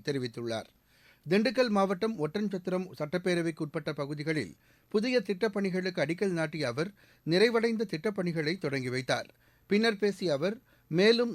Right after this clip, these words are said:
நாற்பத்தைந்தாயிரம் புதிய குடும்ப அட்டைகள் வழங்கப்பட உள்ளதாக கூறினார். திண்டுக்கல் மாவட்டம் எல்லப்பட்டியில் பதினேழு ஏக்கர் பரப்பளவில்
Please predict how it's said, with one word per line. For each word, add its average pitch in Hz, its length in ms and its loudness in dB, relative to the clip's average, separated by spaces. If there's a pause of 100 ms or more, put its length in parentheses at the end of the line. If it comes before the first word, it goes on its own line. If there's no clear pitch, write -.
நாற்பத்தைந்தாயிரம் 202 960 2
புதிய 180 260 -2
குடும்ப 185 280 0
அட்டைகள் 180 380 0
வழங்கப்பட 180 520 -2
உள்ளதாக 139 460 -2
கூறினார். 120 500 -2 (480)
திண்டுக்கல் 190 420 4
மாவட்டம் 165 460 0
எல்லப்பட்டியில் 165 640 0
பதினேழு 185 440 0
ஏக்கர் 175 340 0
பரப்பளவில் 160 560 2